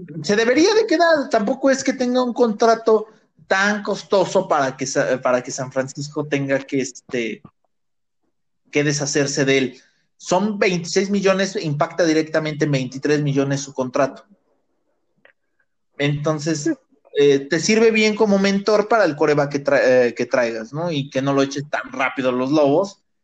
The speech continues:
y que te lo terminen descacando en los dos primeros partidos, ¿no? Y lo quemes.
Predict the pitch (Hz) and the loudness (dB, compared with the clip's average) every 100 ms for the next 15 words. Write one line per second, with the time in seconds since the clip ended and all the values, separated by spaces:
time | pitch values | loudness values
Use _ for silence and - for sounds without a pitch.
0 | _ _ _ - 127 117 123 117 127 123 | _ _ _ -8 -6 -4 -4 0 0 0
1 | 131 143 143 135 - 139 143 143 143 131 | 0 2 0 -2 -6 -6 -2 0 0 0
2 | 127 131 131 127 127 123 143 135 - 185 | -2 -4 -4 -2 -2 -2 0 0 0 0
3 | 151 143 185 165 175 339 294 - | 0 0 2 2 2 0 -2 -4